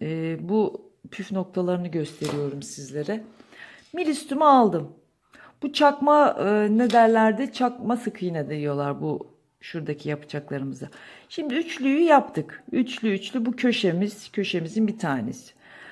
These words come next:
Hemen yanındakini normal üçlü trabzan yaptık.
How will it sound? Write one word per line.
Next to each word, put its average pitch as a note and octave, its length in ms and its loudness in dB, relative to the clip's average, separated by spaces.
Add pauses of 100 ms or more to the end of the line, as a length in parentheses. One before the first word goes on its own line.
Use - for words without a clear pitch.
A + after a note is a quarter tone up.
Hemen E4 260 2
yanındakini C4 720 4
normal A3 400 6
üçlü G#3+ 280 -4
trabzan A3+ 500 2
yaptık. B3+ 600 2